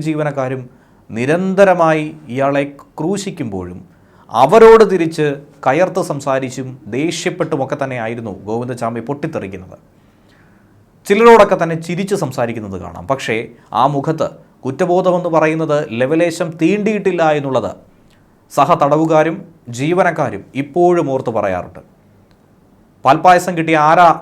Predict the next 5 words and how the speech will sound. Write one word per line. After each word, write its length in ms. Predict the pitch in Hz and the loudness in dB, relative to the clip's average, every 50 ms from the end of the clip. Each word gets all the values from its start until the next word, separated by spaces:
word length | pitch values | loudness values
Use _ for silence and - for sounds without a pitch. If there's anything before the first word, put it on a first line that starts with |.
| - - - | -10 -12 -8
കുടിച്ചു 300 | 151 143 151 147 - 170 165 165 | -6 -4 -4 -4 -4 -2 0 0
നോക്കാത്തത്?" 480 | 156 156 160 151 143 151 147 135 110 92 - - - 120 | -2 2 2 0 0 0 -2 -4 -4 -6 -8 -12 -10 -10
എന്നുള്ളതാണ് 480 | 135 143 143 139 139 139 151 123 127 131 117 | -8 -6 -4 -4 -2 0 0 -2 -2 -4 -4
ഗോവിന്ദസ്വാമിയുടെ 640 | 120 123 131 131 123 - 131 131 127 120 110 113 107 98 92 | -6 -6 -6 -10 -10 -10 -10 -10 -10 -10 -8 -8 -6 -4 -6
ലൈൻ. 180 | 95 98 95 | -6 -6 -10